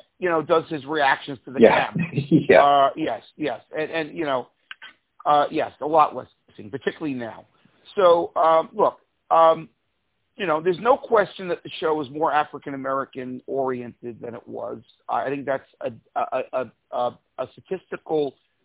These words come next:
Speaker 1: reality that more African-Americans watch game shows, uh, certainly on a regular basis, than, um, you know, certainly a younger, uh, Caucasian audience. I mean, that's just fact. That's not,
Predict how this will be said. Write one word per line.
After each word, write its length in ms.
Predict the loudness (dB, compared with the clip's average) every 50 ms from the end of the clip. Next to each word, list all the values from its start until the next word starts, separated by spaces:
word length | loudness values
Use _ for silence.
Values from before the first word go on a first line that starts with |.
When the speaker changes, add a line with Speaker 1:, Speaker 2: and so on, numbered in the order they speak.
| _ -12
Speaker 1:
reality 640 | -8 -4 -2 0 2 2 2 2 0 0 -2 0 0 -2 -4 -4 _ _ _ _ _ _ -6
that 300 | -2 -2 -2 -2 -4 -6 _ _ _ _ _
more 280 | -12 -6 -2 0 4 4
African-Americans 960 | 4 4 2 -2 -14 -12 -10 -10 -6 -2 -2 0 0 -2 -4 -6 -12 -12 -12 -14
watch 320 | -12 -4 -2 0 0 0 -2 -6 -14
game 260 | -12 -10 -10 -10 -12 -14 -12
shows, 300 | -8 -6 -6 -6 -6 -8 -12 _ _ _ _ _ _ -20 -20 _ _ _ _ _ -2 0
uh, 180 | 2 2 2 0 -2 -12 -8 -6
certainly 240 | -4 -4 -4 -4
on 100 | -4 -6
a 60 | -6 -6
regular 520 | -6 -4 -4 -4 -4 -6 -8 -8 -8 -8
basis, 540 | -10 -10 -14 -14 -14 -16 _ -18 -18 -18 -18 _ -20 _ _ _ _ _ _ _ _
than, 440 | -6 -6 -6 -4 -6 -8 -10 -10 -10 _ -2
um, 460 | 0 2 2 2 0 0 -2 -8 -14 _ _ -20 -20 -20 -16 -12
you 100 | -8 -6
know, 240 | -2 -2 -4 -4 _ _ -20 _ _ -6
certainly 400 | -6 -6 -6 -6 -6 -6 -6 -6
a 60 | -6 -8
younger, 680 | -8 -6 -4 -4 -4 -4 -4 -6 -8 -8 -8 -8 -10 _ _ _ -20 -20 -20 _ _ _ _ _ _ _ _ _ _ _ _ _ _ -8
uh, 180 | -4 -4 -4 -4
Caucasian 600 | -4 -6 -8 -8 -6 -6 -8 -8 -8 -10 -14 -16
audience. 380 | -16 -16 -18 -18 -20 -20 -20 _ _
I 40 | -20
mean, 120 | -14 -6
that's 220 | -2 0 0 -2 -2 -6
just 140 | -14 -14 -14 -14 -10
fact. 280 | -8 -8 -8 -8 -14 _ -18
That's 200 | -18 -18 _ -12
not, 240 | -10 -10 -10 -10